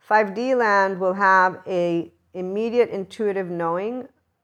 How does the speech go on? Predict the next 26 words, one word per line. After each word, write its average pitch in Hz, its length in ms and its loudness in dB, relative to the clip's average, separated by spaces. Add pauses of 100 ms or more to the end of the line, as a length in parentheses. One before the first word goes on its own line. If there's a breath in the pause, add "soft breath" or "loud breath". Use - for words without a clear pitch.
of 175 200 -8
life, 170 580 0
the 175 100 -8
essence 180 380 -6
of 165 140 -4
it 170 180 -8
being 180 400 -10
unconditional 160 600 -12
love. 143 280 -12 (880 soft breath)
They 185 120 -6
will 180 140 -4
know 202 300 2
that 170 180 2
love 185 400 4
is 170 280 -4
you, 196 540 -4 (160)
the 165 120 -8
person, 196 840 -8 (180)
and 170 160 -8
all 160 200 2
people, 160 540 -12 (480)
and 175 200 -10
that 170 220 2
relationships 185 840 -6
are 151 140 -8
all 160 640 -2